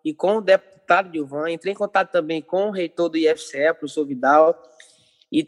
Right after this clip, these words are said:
e dialoguei com alguns universitários de outras cidades,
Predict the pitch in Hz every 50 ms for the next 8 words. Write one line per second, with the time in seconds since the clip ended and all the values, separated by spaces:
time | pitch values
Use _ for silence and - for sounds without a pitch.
0 | - - 160 147 147 196 202 208 208 214 214 208 185 196 190 185 - - 185 175
1 | 170 160 151 185 214 226 208 220 214 202 185 196 190 - - _ _ - 180 165
2 | 156 151 170 185 180 190 180 - - 165 143 139 135 151 165 180 180 - -